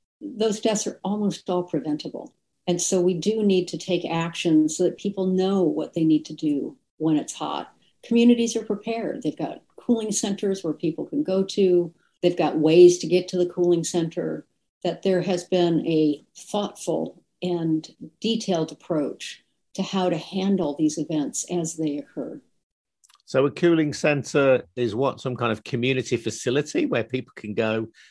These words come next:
Speaker 2: and be kept cool?
Speaker 1: There are facilities that are set up.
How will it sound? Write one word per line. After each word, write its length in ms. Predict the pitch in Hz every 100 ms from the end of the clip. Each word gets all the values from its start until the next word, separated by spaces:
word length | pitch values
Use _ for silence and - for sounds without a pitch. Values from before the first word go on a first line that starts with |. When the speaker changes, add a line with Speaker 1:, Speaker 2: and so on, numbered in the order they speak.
| -
Speaker 2:
and 80 | 110
be 100 | 98
kept 400 | - 135 - -
cool? 340 | - 113 - _ _ _ _ _ _ _ _ _ _ _ - -
Speaker 1:
There 180 | 202 247
are 20 |
facilities 680 | 247 240 262 262 247 247 233
that 120 | 214
are 80 | 208
set 280 | - 220 214
up. 240 | 262